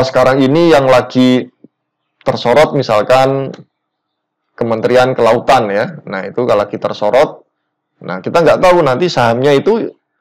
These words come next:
dari data yang ada misalnya ya, kemudian dia menghasilkan informasi, informasinya apa? Informasinya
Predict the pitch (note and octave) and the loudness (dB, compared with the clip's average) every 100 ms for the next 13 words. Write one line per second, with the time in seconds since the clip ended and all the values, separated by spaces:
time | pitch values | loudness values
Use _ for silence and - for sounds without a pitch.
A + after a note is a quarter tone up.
0 | _ _ _ _ - B2+ C3+ C3+ B2 C3+ | _ _ _ _ -2 0 2 2 2 4
1 | C3 B2 A#2 - C#3+ E3+ G3+ B2+ A2+ G#2+ | 4 2 -2 0 2 2 2 -2 0 0
2 | A2+ B2+ C3 - A2+ A2+ A#2+ A#2 A#2 A2 | 0 0 -2 -6 -6 -4 -2 0 -2 -4
3 | A2 A2+ A2+ A2+ A2 G#2+ G#2 - C#3 E3 | -4 -4 -4 -4 -2 -2 -6 -4 0 0
4 | F#3 G3+ A#2+ G#2+ A2+ A2 B2 D3 C#3 B2 | -2 -6 -6 -6 -6 -6 -6 -6 -2 -2
5 | A#2+ A2 G#2+ G#2+ G#2 A2 G#2+ B2 C3 C3+ | -2 -4 -10 -10 -10 -10 -4 -2 -2 -4
6 | - | -8